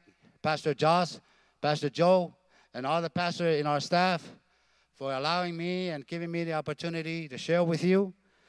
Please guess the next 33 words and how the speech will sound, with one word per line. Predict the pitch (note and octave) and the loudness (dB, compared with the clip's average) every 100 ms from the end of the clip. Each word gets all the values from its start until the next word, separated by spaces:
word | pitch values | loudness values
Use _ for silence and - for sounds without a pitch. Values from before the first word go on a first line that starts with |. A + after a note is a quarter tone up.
| _ _ - | _ _ -4
and | C#3 D3+ D#3 D#3 | 2 2 2 2
also, | D3+ D3+ D#3+ D#3+ D#3 D3 B2+ _ _ _ - | 4 4 4 4 4 2 -4 _ _ _ -8
uh, | B2 C3 C3 C3 B2 _ | -4 -2 -2 -4 -8 _
to | - | -14
do | A#2+ C#3+ | -4 0
this | D3 C#3+ | 0 -2
study. | - D3 A2 _ _ _ _ _ _ _ _ _ _ | -2 -2 -2 _ _ _ _ _ _ _ _ _ _
I | A#2 C3 | -10 -6
love | D3 F#3 F#3+ F3+ C#3+ _ _ - | 0 0 0 -4 -10 _ _ -12
teaching | F3+ - F#3 F#3 F3 _ _ _ | -10 -6 -6 -6 -10 _ _ _
because | D3 C#3 D3 C#3+ C#3+ C3+ - _ _ | -14 -8 -6 -4 -6 -10 -18 _ _
it | C3 | -10
was | C#3 C3 | -10 -10
teaching | - F#3 - C3 A2 | -10 -10 -10 -18 -14
that | B2+ B2 | -12 -6
brought | C#3+ D3 | -4 -4
me | D3 D3 | -6 -8
out | C#3+ C3+ G#2+ - | -6 -8 -10 -16
of | A2+ | -14
the | A2+ | -10
mess | A#2 B2 | -8 -6
I | A#2+ | -6
was | A2 G#2+ A#2 | -8 -10 -14
in. | G2+ - _ _ _ _ _ _ _ _ _ _ | -14 -18 _ _ _ _ _ _ _ _ _ _
I | A#2 C#3+ E3 | -4 -2 -2
didn't, | F3 D#3 D3+ | -6 -6 -4
I | D3+ | -2
never | E3 G3 G3 | -2 0 0
lu-, | F#3 F#3+ G3+ G3 | -2 0 0 -2
knew | C#3+ F3+ G3 | -4 -6 -2
the | F3+ | -4
word | D#3+ F3+ F#3 D3 | -4 -4 -4 -6
better | E3+ F3 E3 D3+ | -6 -4 -6 -8